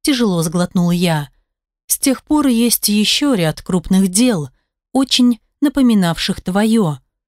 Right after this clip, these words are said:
«Вот и разберусь на новой должности», припечатал я. «Тем более надо быть ближе к информации». «Ты заслуживаешь другой жизни»,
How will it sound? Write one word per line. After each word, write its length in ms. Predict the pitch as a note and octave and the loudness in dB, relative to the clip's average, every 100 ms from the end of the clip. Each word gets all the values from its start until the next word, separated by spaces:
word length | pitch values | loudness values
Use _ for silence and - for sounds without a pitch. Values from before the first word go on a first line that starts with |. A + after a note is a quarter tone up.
| _ _ _ _ _ - | _ _ _ _ _ -8
«Вот 460 | D#3+ F3 F3+ - - | -2 0 -2 -4 -4
и 100 | F#3+ | 0
разберусь 800 | F#3 F3+ G#3+ A3+ D#3 - - - _ - | 0 0 0 -2 -2 -2 -2 -4 _ -2
на 120 | F3+ | 0
новой 300 | E3+ D#3 E3 | 0 0 -2
должности», 920 | F#3 F#3 D3+ D3 - - E3 D3+ C3+ _ _ _ | 0 -2 -2 -6 -6 -6 -6 -6 -8 _ _ _
припечатал 600 | E4 D4+ C#4 - D#3+ E3 | -4 0 0 -2 -2 -2
я. 380 | E3+ E3+ D#3+ D#3 _ _ _ - | -2 0 -2 -4 _ _ _ -2
«Тем 200 | A3 G3 | 2 4
более 260 | G#3+ G3+ | 2 2
надо 260 | G3 G3 F#3+ | 2 2 0
быть 320 | F3 G3+ - - | 0 -2 -2 -4
ближе 420 | E3+ F3+ F3+ F3+ | -2 0 0 0
к 80 | - | 0
информации». 1000 | F3 G3 G#3 A3 - - D#3+ D3+ C#3+ _ _ _ _ _ _ - | -2 0 2 2 0 -2 -4 -8 -10 _ _ _ _ _ _ -2
«Ты 100 | B3+ | 0
заслуживаешь 800 | B3 - B3+ A3 A3 G#3+ G#3 | 2 0 0 2 0 0 0
другой 500 | F3+ F#3+ F#3+ G3+ B3 | -2 -2 -2 0 0
жизни», 640 | G#3+ F#3+ D3 D3+ D3 D3 | 0 -2 -4 -4 -4 -6